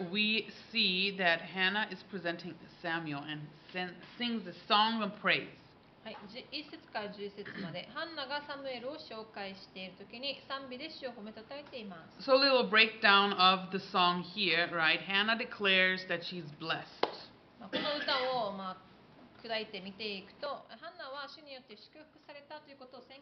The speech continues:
Speaker 2: 言しています。
Speaker 1: Right, verse one says she rejoices, her horn is exalted in the Lord.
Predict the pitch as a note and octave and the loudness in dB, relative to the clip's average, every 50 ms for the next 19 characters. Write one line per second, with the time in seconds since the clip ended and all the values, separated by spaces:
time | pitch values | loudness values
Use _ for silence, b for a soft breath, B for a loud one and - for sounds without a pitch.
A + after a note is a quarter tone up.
0 | C#4 C#4 C4+ C#4 - _ - G#3 G3 G3 F#3+ F3 F3 - _ _ - F#3+ F#3+ G3+ | -18 -18 -18 -18 -20 _ -20 -20 -20 -20 -20 -20 -20 -20 _ _ -10 -8 -8 -8
1 | G3 F#3 G3+ G#3 G3 G3+ F#3 F3 E3+ G3+ G3+ G3+ G3+ G3 F#3+ F3+ - G#3 F#3+ F3+ | -6 -6 -8 -8 -8 -10 -14 -10 -6 -2 0 0 0 -2 -4 -8 -6 -6 -4 -4
2 | F3 F3+ - - - G3+ G3+ G3 G3 G3 F3+ F#3+ F#3+ D#3+ - - F3 F3 F3+ F#3+ | -6 -8 -14 -18 -14 -12 -10 -8 -8 -8 -10 -10 -12 -12 -12 -10 -8 -8 -6 -8
3 | G3 G3 - F#3+ E3+ D3 D3 - - - F3+ F3+ F3 E3+ E3+ - - - G#3+ A3 | -8 -10 -12 -14 -16 -16 -16 -20 -18 -14 -10 -10 -10 -10 -12 -14 -18 -14 -10 -8
4 | A3+ A3+ A3+ A3+ A3 - G3+ F#3 F3+ F3 E3+ D#3+ D3+ D#3+ E3+ F3 F3+ F3+ F3+ - | -6 -6 -6 -6 -8 -10 -12 -12 -14 -14 -14 -12 -6 -4 -2 -2 -4 -4 -8 -8
5 | G3 F#3 F#3 F3 - - - _ - F3 F3 F3 E3+ E3 D#3 D#3 E3 F3+ G3 G3 | -6 -6 -6 -8 -12 -20 -20 _ -14 -12 -10 -8 -8 -8 -8 -8 -6 -4 -2 -2
6 | F3+ D3 - | -2 -4 -6